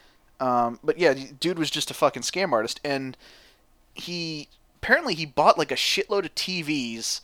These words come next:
and V C Rs and started watching recordings of game shows to try and figure out if there was a way that he could, like, hack the system in any one of them.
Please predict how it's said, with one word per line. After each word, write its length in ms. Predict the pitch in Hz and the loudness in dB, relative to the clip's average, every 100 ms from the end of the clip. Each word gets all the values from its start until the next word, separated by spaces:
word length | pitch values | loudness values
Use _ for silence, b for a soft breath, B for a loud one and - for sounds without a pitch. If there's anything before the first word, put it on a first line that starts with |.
| b b b | b b b
and 140 | 151 135 | -10 -4
V 160 | 165 | -2
C 220 | 165 151 143 | 0 2 4
Rs 240 | 123 123 | 4 2
and 100 | 123 | -2
started 320 | - 147 135 | 0 0 2
watching 360 | 131 170 - 160 | 4 4 4 -4
recordings 760 | 139 - 160 156 131 123 123 - | -6 -2 2 2 2 -2 -6 -2
of 220 | 139 120 | -2 -4
game 260 | 139 151 165 | -4 -4 -2
shows 480 | - 120 110 110 - b b b - | -2 -2 -2 -4 -6 b b b -10
to 80 | |
try 140 | - 165 | -4 -2
and 80 | - | -2
figure 260 | 165 147 | 0 6
out 100 | 135 | 6
if 120 | 127 | 6
there 160 | 139 139 | 2 2
was 140 | 139 | 2
a 60 | 135 | 0
way 160 | 123 120 | 0 0
that 140 | 117 | -2
he 120 | 135 | -6
could, 140 | 131 127 | -4 2
like, 240 | 120 117 | 2 2
hack 360 | - 147 143 - | 0 4 4 2
the 120 | 139 | -4
system 540 | - 139 - 190 196 | -2 -2 -2 -4 -6
in 120 | 190 190 | -4 -4
any 160 | 202 | -4
one 160 | 190 208 | -2 -2
of 100 | 202 | -2
them. 180 | 220 | -4